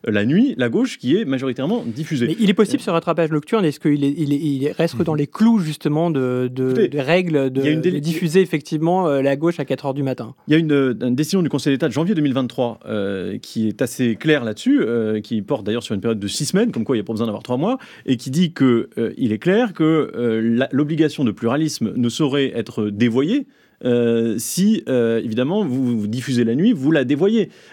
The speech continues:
Speaker 1: Euh, l'idée, c'est d'avoir, euh, un, un traitement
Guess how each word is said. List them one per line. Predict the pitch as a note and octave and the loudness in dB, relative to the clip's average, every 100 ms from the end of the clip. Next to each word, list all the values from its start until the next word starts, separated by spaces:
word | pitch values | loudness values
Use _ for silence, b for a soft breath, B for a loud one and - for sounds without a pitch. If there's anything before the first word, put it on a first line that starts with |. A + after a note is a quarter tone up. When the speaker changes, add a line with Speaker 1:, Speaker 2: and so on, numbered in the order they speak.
| - | -2
Speaker 1:
Euh, | A#2+ A#2+ A#2+ | 2 2 0
l'idée, | C3 D#3+ | 0 0
c'est | G#3+ C3+ | 0 0
d'avoir, | C3 D3+ D3 G#2+ - | 0 0 0 -4 -6
euh, | A2+ G#2 - | -4 -4 -6
un, | A2 G#2+ G2+ | -6 -6 -6
un | |
traitement | A2+ C3 C3 A2+ | -6 -4 -2 -4